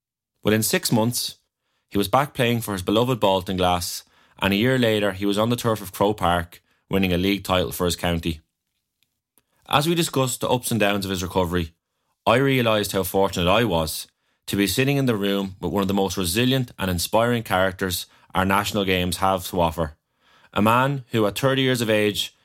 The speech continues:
is now playing in his eleventh season for Wicklow. So sit back, relax,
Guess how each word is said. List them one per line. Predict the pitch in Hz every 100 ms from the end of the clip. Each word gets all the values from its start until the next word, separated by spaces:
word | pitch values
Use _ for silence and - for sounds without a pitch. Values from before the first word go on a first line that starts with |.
| _
is | 101
now | 104 95
playing | 92 104 98 98
in |
his | 92
eleventh | 90 98 113 110
season | 104 101 90 87
for | -
Wicklow. | 90 85 - 80 - _ _ _ _ _ _ _ _
So | - 95
sit | 90 147 -
back, | 120 123 - - _ -
relax, | 95 90 87 - - -